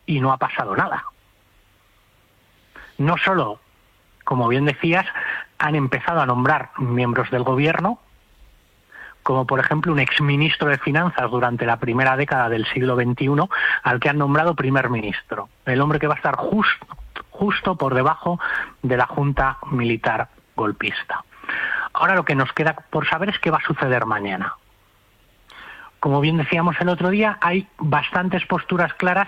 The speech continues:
y otras no muy claras dentro de los quince países que están en la cedeao. Nigeria,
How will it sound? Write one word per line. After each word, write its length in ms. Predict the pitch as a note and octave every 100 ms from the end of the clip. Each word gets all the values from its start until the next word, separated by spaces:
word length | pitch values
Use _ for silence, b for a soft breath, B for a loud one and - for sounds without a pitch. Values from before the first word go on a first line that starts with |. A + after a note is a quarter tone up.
| -
y 160 | D#3 D#3
otras 300 | - - -
no 180 | D#3 D#3
muy 180 | C#3 C3
claras 400 | D#3 D3+ E3 C#3
dentro 260 | D3 D3
de 60 | C#3
los 160 | A#2+
quince 360 | - D3+ C#3+ D3
países 540 | C3+ C#3+ D3+ D#3 F3 - B B B _
que 100 | -
están 280 | B2 - C#3
en 140 | C3+ B2+
la 100 | -
cedeao. 480 | A#2+ G#2 F#2+ F2 - _ B B B B _
Nigeria, 640 | C#3+ C#3+ F#3+ G3 F#3+ F#3